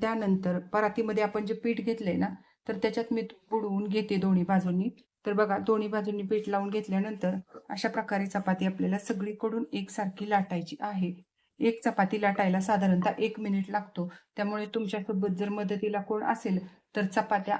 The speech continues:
अक्षरशः वीस ते पंचवीस मिनिटांमध्ये तयार होतील. तर अशा प्रकारे कडेमध्ये लाटायची,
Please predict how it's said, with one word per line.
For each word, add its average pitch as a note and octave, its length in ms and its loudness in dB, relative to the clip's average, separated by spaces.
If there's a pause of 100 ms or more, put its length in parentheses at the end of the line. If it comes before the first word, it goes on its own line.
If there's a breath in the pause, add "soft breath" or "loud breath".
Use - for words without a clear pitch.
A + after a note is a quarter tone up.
अक्षरशः G#3+ 720 -4
वीस G#3 260 -4
ते A3 40 0
पंचवीस G#3 440 -4
मिनिटांमध्ये G3 560 2
तयार G3+ 240 0
होतील. F3+ 400 0 (500)
तर G#3+ 100 2
अशा G3 240 -2
प्रकारे G#3 400 0
कडेमध्ये G3+ 580 2
लाटायची, F#3+ 560 0